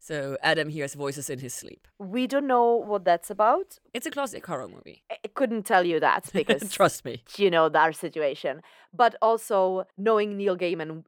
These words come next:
Speaker 2: it will get explained eventually. So for now, I am just making a note.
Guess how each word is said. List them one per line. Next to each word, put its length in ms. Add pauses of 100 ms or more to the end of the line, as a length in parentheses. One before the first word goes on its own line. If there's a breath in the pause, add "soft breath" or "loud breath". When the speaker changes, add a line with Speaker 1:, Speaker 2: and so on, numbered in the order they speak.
Speaker 2:
it 240
will 180
get 180
explained 500
eventually. 560
So 680
for 120
now, 240
I 120
am 180
just 260
making 300
a 80
note. 400